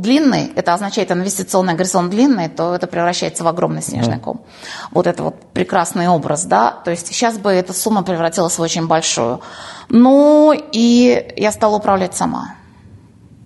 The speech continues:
Speaker 2: Понятно. Ну, а исходя из каких принципов? Опять же, вот там кто-то говорит, что нужно ежедневно трейдингом заниматься, да, там смотреть какие-то графики, принимать решения быстрые. Кто-то, наоборот, на долгий срок покупает акции, их не продаёт, как там тот же Баффет.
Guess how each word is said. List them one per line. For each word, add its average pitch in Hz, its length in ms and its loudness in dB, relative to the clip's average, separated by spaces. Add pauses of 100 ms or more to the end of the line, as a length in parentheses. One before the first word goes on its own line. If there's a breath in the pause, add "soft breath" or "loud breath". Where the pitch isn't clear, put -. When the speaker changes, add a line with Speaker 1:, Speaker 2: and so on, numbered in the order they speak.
(100)
Speaker 2:
Понятно. 104 380 -4
Ну, 131 160 -2
а 107 120 2
исходя 120 260 -4
из 110 80 -4
каких 120 280 -10
принципов? - 380 -6
Опять 107 220 0
же, 95 120 -6
вот 98 100 -10
там 98 120 -10
кто-то 117 280 -2
говорит, 104 260 -2
что 98 240 -6 (300 loud breath)
нужно 117 260 0
ежедневно 107 840 2 (140)
трейдингом 107 460 0
заниматься, 98 500 -4
да, 98 140 2
там 98 180 -6
смотреть 104 460 -6
какие-то - 460 -10 (220 loud breath)
графики, 117 720 -4
принимать 101 480 -6
решения 113 420 -2
быстрые. 104 480 -4 (240 loud breath)
Кто-то, 113 240 0
наоборот, 113 460 2
на 113 80 -6
долгий 110 280 0
срок 110 360 -2
покупает - 480 0
акции, 110 300 -4
их - 120 -12
не 113 140 0
продаёт, 104 460 0
как - 180 -18
там 95 140 -14
тот 98 180 -10
же 98 140 -12
Баффет. 98 380 -4